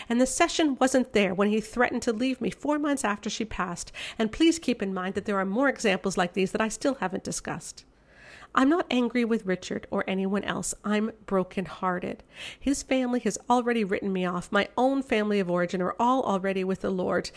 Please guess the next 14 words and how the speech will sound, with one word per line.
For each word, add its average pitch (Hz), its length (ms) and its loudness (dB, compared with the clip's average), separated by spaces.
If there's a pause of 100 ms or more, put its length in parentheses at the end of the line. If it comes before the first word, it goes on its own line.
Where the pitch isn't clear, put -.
(240)
and 214 160 2
now 233 180 0
I'm 226 120 0
feeling 202 320 0
an 190 100 -4
increasing 233 600 -4
disapproval 208 580 -4
from 196 180 -8
my - 80 -4
church - 400 -4
family, 180 300 -4
which 196 180 -6
hurts - 260 -6
terribly. - 580 -8